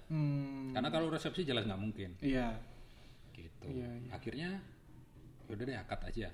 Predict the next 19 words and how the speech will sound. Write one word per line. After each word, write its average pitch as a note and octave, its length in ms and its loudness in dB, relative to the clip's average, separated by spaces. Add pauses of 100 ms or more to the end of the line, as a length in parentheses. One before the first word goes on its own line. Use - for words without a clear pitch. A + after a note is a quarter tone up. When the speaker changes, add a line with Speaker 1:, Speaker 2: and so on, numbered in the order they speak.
Speaker 1:
Hmm. C#3+ 560 2 (460)
Speaker 2:
Tapi G#2+ 180 -6
akad C#3+ 300 4
kan G3 160 2
ada C3 160 2
peraturan B2+ 720 2 (420)
di G#2+ 120 -6
masjid G#2+ 420 -2
itu B2 300 -4
maksimal C#3+ 500 -2
dua A2+ 160 0
puluh G#2+ 200 0
lima G#2+ 200 2
orang G#2 280 -2
kan? F#2+ 180 -4
Speaker 1:
Iya. B2 420 6
Speaker 2:
Nah, - 340 -6 (320)
itu D3 160 -2
jadinya E3+ 400 2